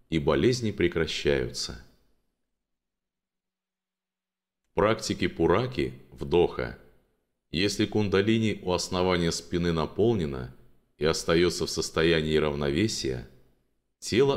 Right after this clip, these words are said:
остается прямым. Затем с помощью удержания дыхания все центры прогреваются, а кундалини поднимается прямо вверх,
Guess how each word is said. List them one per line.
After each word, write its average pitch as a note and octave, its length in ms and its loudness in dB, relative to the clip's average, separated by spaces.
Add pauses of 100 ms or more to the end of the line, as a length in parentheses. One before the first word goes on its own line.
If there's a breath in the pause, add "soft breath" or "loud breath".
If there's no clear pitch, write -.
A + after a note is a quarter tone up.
остается E2+ 640 0
прямым. E2 640 -6 (1500)
Затем G2+ 500 0
с - 120 -8
помощью A2+ 580 0
удержания F#2+ 600 2
дыхания E2 760 -2 (680)
все - 300 0
центры A#2+ 560 0
прогреваются, F2+ 1080 -2 (840)
а D2 140 -2
кундалини F2 560 0
поднимается E2 880 0
прямо D#2 480 -2
вверх, D2+ 540 -2